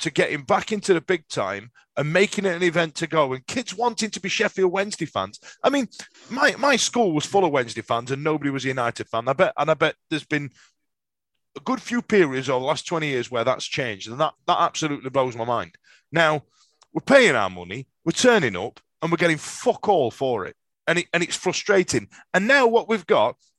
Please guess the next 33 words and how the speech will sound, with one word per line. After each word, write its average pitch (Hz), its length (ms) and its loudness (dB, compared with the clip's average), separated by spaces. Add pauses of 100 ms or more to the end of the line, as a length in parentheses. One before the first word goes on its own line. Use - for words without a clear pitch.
is 156 160 -2
what 165 160 -6
you 156 80 -10
call 156 320 0
zombie 170 380 2
fans. 95 520 -6 (340)
You 160 80 -2
know 170 60 4
what 165 100 4
I 165 40 2
mean? 123 280 0 (320)
Any, 220 260 2
you 208 100 -4
know, 190 140 4
it's 147 140 -2
like, 165 260 4
it's - 120 -6
like 175 220 4
episodes 170 500 -2
of 170 60 -4
The 165 60 -4
Simpsons 147 480 -6
after 127 220 -8
about 123 260 -2
season 131 360 -6
four. 110 340 -4 (360)
You 180 80 -6
know 190 60 6
what 180 100 2
I - 20 0
mean? 180 160 4
Just - 300 -6
zombies, 139 640 0